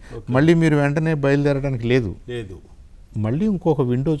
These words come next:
Speaker 2: చూసుకుని ఆ టైంలో
Speaker 1: ఓకే.
Speaker 2: అక్కడ ఆ ఆర్బిట్లోకి వెళ్ళేటట్టుగా ప్లాన్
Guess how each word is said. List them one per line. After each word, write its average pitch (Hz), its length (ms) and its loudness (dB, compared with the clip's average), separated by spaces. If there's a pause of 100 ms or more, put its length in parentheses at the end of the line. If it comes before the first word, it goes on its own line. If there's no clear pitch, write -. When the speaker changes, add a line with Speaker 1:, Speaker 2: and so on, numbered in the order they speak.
Speaker 2:
చూసుకుని 196 340 -6
ఆ 127 340 -4
టైంలో 147 460 -4
Speaker 1:
ఓకే. - 240 -6
Speaker 2:
అక్కడ 165 360 -4
ఆ 143 120 -4
ఆర్బిట్లోకి 127 640 0
వెళ్ళేటట్టుగా 113 360 -4
ప్లాన్ 110 240 -2